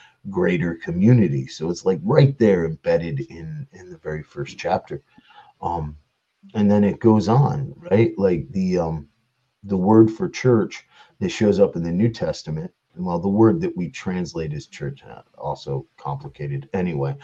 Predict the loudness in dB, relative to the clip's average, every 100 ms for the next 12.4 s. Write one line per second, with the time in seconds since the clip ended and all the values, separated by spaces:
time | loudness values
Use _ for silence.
0 | -18 -20 _ 4 6 6 2 2 4 4
1 | 2 2 8 10 8 6 -2 -6 -2 2
2 | 6 6 4 0 -2 -4 -6 -10 -8 -6
3 | -6 -8 -14 -12 -6 -6 -6 -10 _ _
4 | _ -16 -14 -14 -14 -2 0 0 -2 -8
5 | -10 -8 -8 -6 -4 -4 -4 -8 -8 -16
6 | -18 _ _ _ -8 -8 -4 -4 -4 -4
7 | -4 -4 -4 -6 -8 -6 -4 -2 -4 -6
8 | -8 -8 -6 -8 -6 2 6 6 4 -6
9 | -8 _ _ _ _ _ 0 2 4 2
10 | 2 4 4 4 2 0 -2 0 -2 -6
11 | -4 -4 -4 -8 -6 -4 -4 -6 -2 0
12 | 0 0 -4 -4